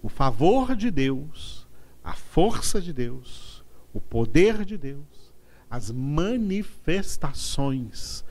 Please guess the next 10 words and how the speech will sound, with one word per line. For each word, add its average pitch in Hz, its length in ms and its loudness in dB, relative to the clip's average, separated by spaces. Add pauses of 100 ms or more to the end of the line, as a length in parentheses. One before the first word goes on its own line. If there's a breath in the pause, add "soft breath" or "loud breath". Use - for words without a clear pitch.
(200 soft breath)
libertadoras, 151 2000 0 (760 soft breath)
miraculosas 156 1800 0 (440 soft breath)
de 117 160 -2
Deus - 720 -4 (960 soft breath)
são 123 280 0
para 120 280 2
aqueles - 880 -2 (1900)
que 127 140 -2
lhe 117 140 2
pertencem - 760 0